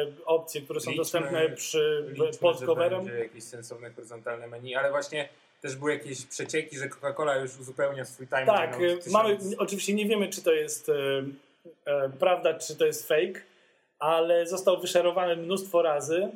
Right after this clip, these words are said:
Speaker 1: y, i zanim został ukryty, ktoś zrobił screenshota i Coca-Cola dodała informację na swoim timeline'ie dotyczącą roku tysiąc dziewięćset pięćdziesiąt pierwszego w historii jej marki.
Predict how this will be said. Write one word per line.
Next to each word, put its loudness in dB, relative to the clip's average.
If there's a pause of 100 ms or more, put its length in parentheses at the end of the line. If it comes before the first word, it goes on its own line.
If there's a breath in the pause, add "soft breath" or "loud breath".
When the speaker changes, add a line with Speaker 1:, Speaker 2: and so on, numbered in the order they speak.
(480 soft breath)
Speaker 1:
y, 2
i 2
zanim 0
został 2
ukryty, 0
ktoś -2
zrobił -2
screenshota 0
i -2
Coca-Cola 2
dodała 4
informację 0
na 4
swoim 0
timeline'ie 2
dotyczącą 0 (260 loud breath)
roku 0
tysiąc 0
dziewięćset -2
pięćdziesiąt 0
pierwszego 2
w -8
historii -2
jej 0
marki. -2